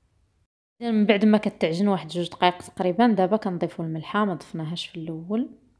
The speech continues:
ومن بعد كنردوا العجينه ديالنا باش كتدلك مزيان.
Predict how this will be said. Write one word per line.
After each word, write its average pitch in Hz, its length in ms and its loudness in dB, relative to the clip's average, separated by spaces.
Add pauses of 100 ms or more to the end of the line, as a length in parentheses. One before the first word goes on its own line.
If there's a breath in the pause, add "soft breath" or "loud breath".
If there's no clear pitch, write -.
(640 soft breath)
ومن 240 220 -2
بعد 220 200 6
كنردوا 196 440 0
العجينه 180 340 0
ديالنا 175 440 -2
باش 180 200 -4
كتدلك 175 520 -10
مزيان. 180 540 0